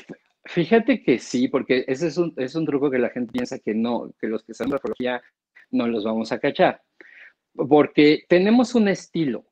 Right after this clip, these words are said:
todos tenemos un esti-, estilo de escribir. Hay gente que dice, "No, es que tengo una letra horrible", pero tienes un estilo. No estoy hablando de que esté bonita o no tu letra,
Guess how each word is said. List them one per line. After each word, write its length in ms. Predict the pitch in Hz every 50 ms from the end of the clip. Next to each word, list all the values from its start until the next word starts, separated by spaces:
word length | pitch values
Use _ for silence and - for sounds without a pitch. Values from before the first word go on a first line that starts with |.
| _ _ _
todos 420 | - 131 127 139 147 147 143 135
tenemos 380 | - 143 127 131 135 131 - -
un 100 | 135 131
esti-, 280 | 123 - - - 127 -
estilo 340 | - 123 120 - - 117 131
de 60 | 131
escribir. 440 | 120 - - - 123 123 120 117 107
Hay 80 | 110 113
gente 200 | - 131 131 131
que 60 | 131
dice, 180 | 120 - 156 -
"No, 160 | - 180 196 202
es 100 | 190 -
que 80 | 196
tengo 160 | - 175 180
una 140 | 185 175 170
letra 400 | 165 160 165 170 160 165 156 156
horrible", 580 | 156 147 151 156 165 180 190 190 175 143 120 - - - - _ -
pero 140 | 143 143
tienes 340 | - 175 175 190 196 - -
un 120 | 185 175 175
estilo. 320 | 165 - - 143 117 117
No 80 | 123 139
estoy 160 | 277 180 175
hablando 240 | 165 165 170 175 160
de 80 | 160
que 60 | -
esté 160 | - - 156 147
bonita 440 | 147 151 151 151 151 147 - 156
o 40 | 151
no 160 | 143 143 139 139
tu 120 | - 151
letra, 260 | 143 151 - - -